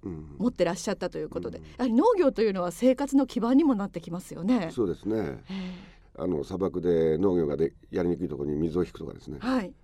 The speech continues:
Speaker 1: 砂漠の緑化ですけど、そういうこと、そういう、う、イメージが分かりやすかったですよね。で、その時にやっぱり医療も大事だけども、
Speaker 2: うん。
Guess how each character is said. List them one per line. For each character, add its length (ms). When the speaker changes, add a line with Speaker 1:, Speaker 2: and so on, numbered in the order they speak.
Speaker 1:
砂 160
漠 180
の 80
緑 180
化 100
で 120
す 80
け 80
ど、 360
そ 280
う 40
い 120
う 60
こ 120
と、 120
そ 240
う 60
い 120
う、 640
う、 80
イ 40
メ 140
ー 20
ジ 80
が 80
分 80
か 80
り 60
や 60
す 60
か 80
っ 20
た 120
で 80
す 60
よ 80
ね。 100
で、 80
そ 100
の 80
時 180
に 60
や 80
っ 20
ぱ 160
り 380
医 80
療 220
も 320
大 180
事 60
だ 100
け 80
ど 80
も、 360
Speaker 2:
う 40
ん。 20